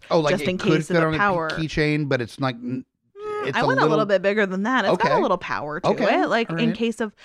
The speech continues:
Speaker 2: I'm thinking, like, a zombie apocalypse or, like, a, you know, riot at the Capitol kind of <laughs> situation.
Speaker 1: Okay.
Speaker 2: Like, who knows? And you need a flashlight for some purposes.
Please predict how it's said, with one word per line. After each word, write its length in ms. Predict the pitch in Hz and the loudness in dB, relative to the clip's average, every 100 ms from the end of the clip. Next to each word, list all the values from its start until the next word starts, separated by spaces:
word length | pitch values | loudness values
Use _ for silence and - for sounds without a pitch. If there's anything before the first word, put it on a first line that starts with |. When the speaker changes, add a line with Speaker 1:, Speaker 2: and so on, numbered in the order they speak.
| - | -12
Speaker 2:
I'm 160 | 220 381 | -6 -4
thinking, 320 | 427 392 269 | -2 -2 -2
like, 140 | 247 220 | -2 -2
a 80 | |
zombie 360 | 190 180 175 170 | -2 -2 -2 -4
apocalypse 920 | 156 - 185 180 - 62 - 226 - - | -8 -4 -4 -4 -10 -14 -14 -14 -16 -8
or, 180 | 208 226 | -4 0
like, 200 | 233 233 | 0 0
a, 400 | 233 226 220 208 | 0 2 0 -2
you 120 | 233 | -6
know, 340 | 226 190 202 208 _ _ _ _ _ - | -4 -2 -4 -6 _ _ _ _ _ -12
riot 400 | 185 190 202 214 | -2 0 2 0
at 100 | 208 | -2
the 60 | |
Capitol 500 | - 208 214 175 147 | -6 -4 -4 -4 -8
kind 200 | - 147 | -8 -8
of 100 | 190 | -6
<laughs> 80 | - | -4
situation. 340 | 202 262 254 - | -2 0 0 -2
Speaker 1:
Okay. 420 | 233 220 - - 349 | -2 0 0 0 2
Speaker 2:
Like, 260 | 262 254 233 | 0 0 0
who 160 | 247 | 0
knows? 380 | 247 247 147 202 - - 294 | 2 2 0 -4 -10 -16 -8
And 140 | 214 | -2
you 60 | 220 | -2
need 160 | 220 214 | -2 -4
a 60 | |
flashlight 500 | - 202 226 262 220 | 0 0 0 -2 -4
for 80 | - | -6
some 200 | 254 254 | -4 -2
purposes. 580 | 269 254 294 311 330 | -2 -4 -4 -4 -4